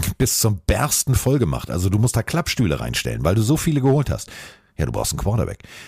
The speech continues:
Was machst du anstelle der Jets? Gehst du rauf? Wartest du, dass dir vielleicht ein Richardson oder ein Levis runterfällt? Oder investierst du? Da hast du eine ganz, ganz spannende,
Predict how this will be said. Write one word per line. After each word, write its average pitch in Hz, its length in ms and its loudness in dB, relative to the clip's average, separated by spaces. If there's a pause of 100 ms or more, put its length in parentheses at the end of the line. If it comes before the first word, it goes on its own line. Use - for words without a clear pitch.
Was - 220 0
machst 85 300 -4
du 156 80 2
anstelle 73 420 -2
der 55 160 -8
Jets? 50 240 -8
Gehst 76 260 -4
du 90 60 -2
rauf? 101 540 -2
Wartest 110 400 0
du, 104 180 0
dass 87 200 -6
dir 92 180 0
vielleicht - 360 -4
ein 85 200 0
Richardson 110 520 0
oder 110 360 2
ein 71 100 -2
Levis 92 380 0
runterfällt? 120 640 2 (880)
Oder 90 180 0
investierst 95 560 0
du? 62 100 -8 (580)
Da 101 200 -2
hast - 180 -2
du 160 80 0
eine 120 140 2
ganz, 151 340 0
ganz 131 220 -2
spannende, 113 720 0